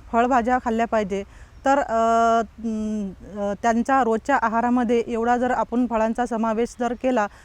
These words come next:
तर पूर्ण आहार पुरी-, परिपूर्ण होण्यास मदत होतो. परंतु, अ, महिलांनो, एवढा क्षमतेचा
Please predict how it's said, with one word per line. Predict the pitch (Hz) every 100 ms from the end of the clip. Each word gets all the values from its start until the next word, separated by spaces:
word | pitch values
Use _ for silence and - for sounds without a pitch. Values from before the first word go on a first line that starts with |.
| - -
तर | 254
पूर्ण | 262 240 240 226
आहार | 269 - 226 240 240
पुरी-, | 247 226 - -
परिपूर्ण | - 247 269 285
होण्यास | 294 240 220 233 -
मदत | 208 196 233
होतो. | 247 196 165 - - - -
परंतु, | 277 285 277 302 311
अ, | 294 240 233
महिलांनो, | 247 269 262 269 285
एवढा | 220 220 247 269 269
क्षमतेचा | 254 240 247 233